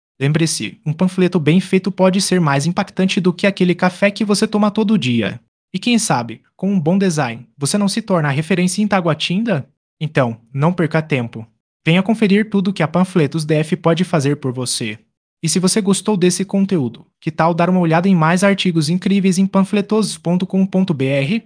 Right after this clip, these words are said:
A diversão e a informação nunca param por aqui. Perguntas frequentes: quais tipos de materiais gráficos a Panfletos D F oferece? A Panfletos D F oferece panfletos, cartões de visita,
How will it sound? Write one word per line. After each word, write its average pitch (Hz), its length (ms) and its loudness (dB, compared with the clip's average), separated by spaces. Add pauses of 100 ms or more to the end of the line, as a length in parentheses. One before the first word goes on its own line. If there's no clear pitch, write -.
(400)
A 156 80 0
diversão 175 580 -2
e 185 160 0
a 214 40 2
informação 170 580 -2
nunca 220 260 0
param 170 300 0
por 160 140 -4
aqui. 151 400 -6 (320)
Perguntas 175 420 2
frequentes: 196 580 0
quais 185 300 0
tipos 170 320 0
de 143 80 -2
materiais 170 540 2
gráficos 170 560 0
a 156 80 2
Panfletos 175 520 -2
D 143 100 0
F 170 220 0
oferece? 127 640 -4 (380)
A 131 80 -8
Panfletos 180 500 -2
D 160 120 0
F 180 200 0
oferece 180 400 0
panfletos, 160 760 -2
cartões 170 440 0
de 143 80 -2
visita, 170 540 -2